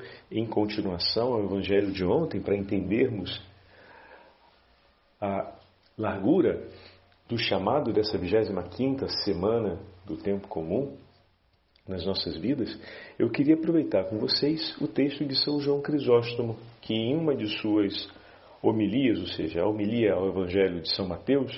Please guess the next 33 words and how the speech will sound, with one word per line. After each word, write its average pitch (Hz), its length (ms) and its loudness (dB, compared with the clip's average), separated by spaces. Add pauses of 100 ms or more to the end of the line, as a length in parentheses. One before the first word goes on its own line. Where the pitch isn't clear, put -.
(600)
no 113 360 -2
décimo 139 420 4
quinto 92 240 -4
capítulo 110 680 -2 (220)
da 101 420 0 (480)
grande 127 300 2
homilia 92 440 -2 (100)
que 87 340 -4 (120)
São - 200 -2
João 98 160 -2
Crisóstomo 90 520 -4 (120)
faz 131 260 2
a 95 60 -4
respeito 90 360 -6
do 90 80 0
Evangelho 87 380 -2
de 92 80 -6
Mateus, 113 480 -2 (560)
ele 143 200 2
vai 143 180 4
trabalhar 135 580 0
a 143 40 -6
parábola 135 500 0
de, 117 140 -6
o, 107 260 -2
o 101 100 -2
tema 131 300 2
de 110 100 -2
hoje, 87 380 -2
o 110 100 0
ensinamento 117 600 -2
de 101 100 -4
Jesus 92 640 -4